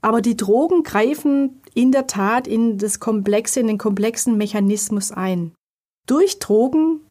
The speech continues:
werden die Zellen stärker und viel, viel länger aktiviert, als wir über Bewegung und über das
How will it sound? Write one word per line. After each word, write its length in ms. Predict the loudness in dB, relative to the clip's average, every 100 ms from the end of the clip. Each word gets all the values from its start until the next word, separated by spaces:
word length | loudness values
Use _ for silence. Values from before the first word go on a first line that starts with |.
| -8
werden 600 | 0 0 2 2 0 -4 -8
die 120 | -6
Zellen 680 | -2 0 2 2 0 -2 -4
stärker 840 | -8 -4 -2 0 -2 -2 -4 -2
und 220 | 0 -2
viel, 260 | -2 -2 -2
viel 240 | -2 0
länger 400 | 2 2 2 0
aktiviert, 840 | -4 -6 -8 -2 0 0 0 -2 -2
als 320 | -2 -2 0
wir 180 | 0 0
über 240 | -2 -2
Bewegung 680 | 0 0 2 0 0 0 0
und 120 | 0
über 220 | 0 0
das 380 | -2 -2 -6